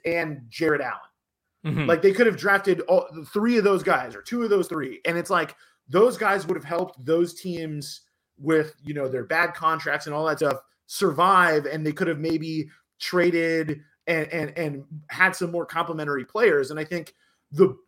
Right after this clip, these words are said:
Speaker 1: one year that they got complimentary players around Dame and C J that could shoot and defend at a passable level was the year that they went to the conference finals, and, you know, they made a trade for Rodney Hood, and they signed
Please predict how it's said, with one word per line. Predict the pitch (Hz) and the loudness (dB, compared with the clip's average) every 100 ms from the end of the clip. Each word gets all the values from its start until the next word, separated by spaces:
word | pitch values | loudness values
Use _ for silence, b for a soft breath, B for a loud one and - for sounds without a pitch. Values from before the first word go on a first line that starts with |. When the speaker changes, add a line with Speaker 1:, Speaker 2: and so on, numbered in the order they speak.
| - | -18
Speaker 1:
one | 131 165 262 247 | 0 2 2 2
year | 214 262 170 139 | 0 2 2 0
that | 143 | -2
they | 156 156 | -2 0
got | 170 170 - | 0 0 -2
complimentary | - 180 180 170 170 156 | 0 0 0 -2 -4 -4
players | - 170 175 151 | -2 -2 -2 -2
around | 151 151 127 | -2 -2 -2
Dame | 147 156 156 | -4 -4 -8
and | 120 - | -10 -12
C | 208 | -10
J | 190 156 135 | -4 0 0
that | 123 | -2
could | - 147 | -4 -8
shoot | - - 185 175 - | -10 -6 -4 -6 -6
and | 147 139 135 - _ _ - | -8 -6 -8 -16 _ _ -8
defend | 135 147 175 185 | -4 0 0 2
at | 151 | 2
a | 127 | 0
passable | 156 180 170 143 | -4 -2 0 0
level | 131 131 131 | 0 -2 -2
was | 131 | -2
the | 139 | -4
year | 139 156 | -2 0
that | 170 | 0
they | 151 151 151 | 2 2 0
went | 127 147 | -2 -6
to | 151 | -6
the | 147 | -4
conference | 175 160 143 | -2 -2 -4
finals, | 170 180 185 180 156 | -4 0 0 0 -2
and, | 139 131 123 b b b - | -6 -8 -14 b b b -4
you | 151 | 0
know, | 147 | 0
they | 143 | 0
made | 147 151 | 0 -2
a | |
trade | 147 165 160 | -2 0 0
for | 160 147 | -2 0
Rodney | 151 151 139 | 2 2 -2
Hood, | 120 165 165 160 | 2 6 6 6
and | 131 120 | 0 -6
they | 127 | -8
signed | 120 156 139 | -6 -6 -8